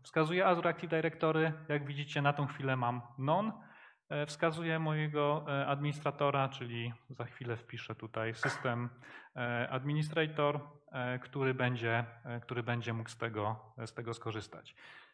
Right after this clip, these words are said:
E, przewijając troszeczkę do przodu, e, tutaj jeszcze dwa słowa. Korzystam z certyfikatu. Jeżeli korzystaliście kiedyś wcześniej z, e, mirroringu na przykład, to tam była możliwość zestawienia połączenia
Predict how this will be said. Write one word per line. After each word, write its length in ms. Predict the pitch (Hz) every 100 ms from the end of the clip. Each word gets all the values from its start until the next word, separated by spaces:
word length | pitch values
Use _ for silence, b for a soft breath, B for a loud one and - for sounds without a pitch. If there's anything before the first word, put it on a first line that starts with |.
| B -
E, 220 | 120 120
przewijając 500 | - 160 180 170 160
troszeczkę 400 | 156 156 - 165
do 100 | 160
przodu, 680 | - 156 151 147 151 - -
e, 480 | 135 131 131 131 135 -
tutaj 240 | 127 - 143
jeszcze 240 | 139 143
dwa 200 | 135 143
słowa. 760 | 147 143 135 143 170 - - - - _ _ _ _ _ - -
Korzystam 420 | 131 147 147 139
z 60 | -
certyfikatu. 720 | 139 - - - 131 - 107 -
Jeżeli 200 | 131 135
korzystaliście 600 | 143 151 151 156 151 151
kiedyś 300 | 151 151 147
wcześniej 520 | - 147 - 147 143
z, 220 | 135 135
e, 880 | 143 139 143 - - - - - 135
mirroringu 540 | 131 139 143 156 147 143
na 120 | 143
przykład, 640 | - 143 151 156 156 -
to 80 | 127
tam 200 | 139 135
była 160 | 139
możliwość 380 | 139 131 135 135
zestawienia 800 | 131 - 139 135 135 131 131 - - -
połączenia 640 | 131 131 131 127 123